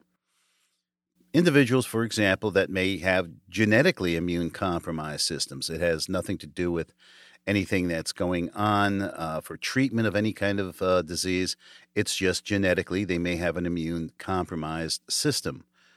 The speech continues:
Others are patients, for example, who are being treated H I V. Patients who are on corticosteroids or steroids. I explained this, uh, in the steroid episode,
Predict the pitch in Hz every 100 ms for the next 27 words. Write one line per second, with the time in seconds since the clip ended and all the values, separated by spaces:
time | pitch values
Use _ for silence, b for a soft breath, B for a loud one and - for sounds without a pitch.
0 | b b b b - 107 101 110 160 -
1 | - 98 92 104 92 - 110 - 101 87
2 | 95 92 85 98 92 95 98 - 87 95
3 | - 90 90 104 101 101 143 101 - _
4 | _ _ _ _ _ _ _ _ 110 110
5 | - 113 - 120 113 98 104 107 98 98
6 | 98 95 - _ _ - - 120 104 113
7 | 104 - 143 135 95 78 - 101 - 139
8 | 131 90 67 50 - b b b b b
9 | 78 85 87 - - 107 107 101 95 -
10 | - - 85 82 80 - 92 92 90 85
11 | 82 80 - - 151 139 95 85 71 _
12 | _ _ 95 92 76 - 76 80 107